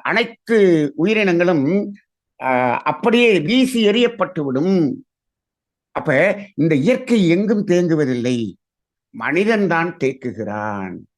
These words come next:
விலங்கினங்கள் வரை அந்த தேக்குதல் என்பதும் இல்லை. ஆக, இந்த தேக்குதல் என்பதை நிறுத்த வேண்டும். அப்படி மாற்றும் பொழுது நமது கர்மயத்தில் கர்மவினை தேங்குதல் என்பதும் குறையும்.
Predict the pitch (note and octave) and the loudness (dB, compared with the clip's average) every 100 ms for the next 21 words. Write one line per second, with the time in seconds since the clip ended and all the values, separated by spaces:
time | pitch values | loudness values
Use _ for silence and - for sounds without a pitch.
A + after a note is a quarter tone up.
0 | _ _ _ _ - E3 A#3+ A#3+ A#3+ A3+ | _ _ _ _ -4 0 2 2 2 2
1 | G#3 F#3 G#3 F3+ D3+ C#3 F#3 G#3+ A3+ G3 | 2 2 2 0 0 -2 -2 0 2 2
2 | F3 D#3+ D3+ D#3 D3 A#2+ A#2 C3 C3 A2+ | 2 0 0 0 -2 -4 -2 0 0 -2
3 | F#2+ _ _ _ - C3 B2+ A#2 G#2+ - | -8 _ _ _ -8 -6 -4 -4 -6 -12
4 | _ - A2 A2 - A3 C4 B3+ A3+ F#3 | _ -18 -14 -12 0 0 2 2 2 4
5 | D3+ C3+ B2 A#2+ B2 B2+ - _ _ A2 | 2 0 -2 -2 -4 -4 -8 _ _ -6
6 | E3+ G3 G3 D#3 C#3 B2+ A2 A2 - _ | -4 -2 -2 0 0 0 -4 -8 -12 _
7 | _ - A#2+ - A#2 A2+ G2+ - G#2 C#3+ | _ -16 -14 -8 -4 -4 -6 -10 -6 -4
8 | G3+ - F#3 D3 A#2 A2+ G#2+ G2+ - _ | -4 -2 -2 0 -2 -4 -6 -10 -14 _
9 | _ - C3 D3 C3 B2+ D#3 F#3+ A3+ G3 | _ -10 -4 -2 -2 -2 -2 -2 0 0
10 | F3 - C#3+ B2 A#2+ _ _ _ _ C#3 | -2 -2 -2 -2 -4 _ _ _ _ -6
11 | G3+ C4+ A#3+ G#3 - F#3 B3+ A3+ G3 E3 | 0 2 2 0 0 0 2 2 2 2
12 | D3 C#3 C3 B2+ C3 D#3+ C#3 A2 F#2+ | 0 0 -2 -2 -2 0 -2 -4 -10